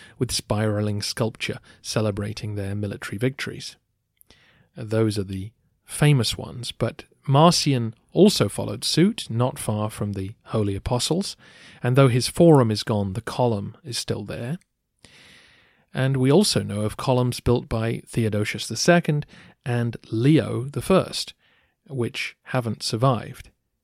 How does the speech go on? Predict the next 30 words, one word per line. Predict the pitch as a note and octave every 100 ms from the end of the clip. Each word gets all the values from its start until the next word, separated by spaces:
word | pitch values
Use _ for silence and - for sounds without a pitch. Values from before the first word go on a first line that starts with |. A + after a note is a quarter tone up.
| _ _ _ - - _ _ -
Uh, | - -
naturally, | C3 C3+ C3 - A2+ G#2 - -
Justinian | C3 A2+ - D3 C3+ B2+ D#3
attempted | D#3 - C3 C3 A#2+
to | - -
outdo | C3 - C3 A#2+
them | A2 A#2+
all, | G3 B2+ B2+ C3+ -
building | B2+ A#2+ A2+ -
a |
giant | A2 A2 A2+ C#3 C#3+ G#2+
column | - A#2+ A2 G2+
for | -
himself | G#2+ A2 - B2 A#2+ _ _ -
right | G#2+ D3+ E3+ -
next | B2+ - -
to | G#2+
the | G2+
Hagia | F#2+ - A2+
Sophia, | G2 - G#2 F#3+ F#3 F3 _ - -
so | - A2
that | G#2 -
anyone | D#3+ C#3+ G2 G2+
who | G#2+
visited | G#2 G2+ G#2+ G2+
the |
city | A2 C3+ B2 A#2 - - -
would | G2+ -
see | - C3+
it. | F3+ -